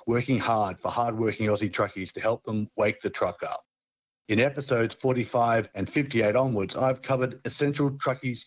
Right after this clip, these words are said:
to-do tax tips to help truckies recover more refunds from returns they've lodged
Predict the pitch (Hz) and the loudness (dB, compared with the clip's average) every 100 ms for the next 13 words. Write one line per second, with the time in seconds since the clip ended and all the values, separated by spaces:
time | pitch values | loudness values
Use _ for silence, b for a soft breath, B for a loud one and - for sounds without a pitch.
0 | - 117 120 127 127 - 120 - - 98 | -8 -2 2 2 2 0 -2 -2 -2 0
1 | 92 - - _ _ - 113 127 - 123 | 0 -8 -16 _ _ -2 0 0 0 -2
2 | 110 113 - - 107 113 98 92 110 139 | -2 -4 -4 -6 -2 0 0 2 4 4
3 | 156 135 120 113 104 101 101 - 104 101 | 4 2 2 0 0 -2 -4 -4 -2 -2
4 | 101 117 110 101 98 95 127 131 127 - | 0 0 0 0 0 2 4 4 0 -12